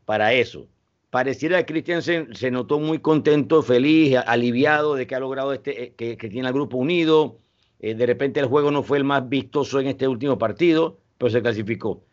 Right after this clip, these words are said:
Ahora buscamos el juego. Ahora lo vamos a buscar en la primera fecha contra Costa Rica.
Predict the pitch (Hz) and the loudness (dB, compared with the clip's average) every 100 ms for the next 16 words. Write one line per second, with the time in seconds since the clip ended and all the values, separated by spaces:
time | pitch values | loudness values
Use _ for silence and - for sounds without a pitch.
0 | _ _ 131 170 226 175 131 151 156 139 | _ _ 2 4 4 2 -2 -4 -4 -4
1 | 120 101 120 87 67 - 87 107 185 196 | -4 -4 -4 -4 -10 -12 -4 2 4 4
2 | 143 131 127 110 107 - 139 160 107 98 | 2 0 -4 -6 -6 -6 -4 -4 -6 -6
3 | 98 98 98 110 101 95 90 90 95 156 | -10 -8 -6 -6 -8 -10 -12 -10 -4 -2
4 | 196 160 156 123 | 0 0 0 -4